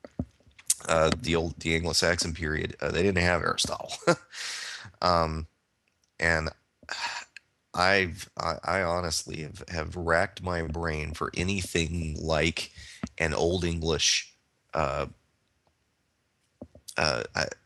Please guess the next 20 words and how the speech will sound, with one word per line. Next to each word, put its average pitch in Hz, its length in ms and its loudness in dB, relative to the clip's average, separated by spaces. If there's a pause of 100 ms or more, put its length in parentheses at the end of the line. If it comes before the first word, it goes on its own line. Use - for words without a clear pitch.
(320)
evaluation 80 920 2
of 76 220 -6
the 78 140 -6
aesthetic 82 680 0
beauty 78 380 -4
of 85 120 -6
art. - 320 -6 (440)
They 85 180 4
certainly 87 440 2
appreciated, 78 920 -2 (460)
uh, 73 240 0
the 78 100 -4
beauty 76 340 -4
of 73 120 -6
art. 52 300 -2
They 92 100 4
talk 87 320 2
about 78 280 2
it - 80 -4
f-, - 220 -14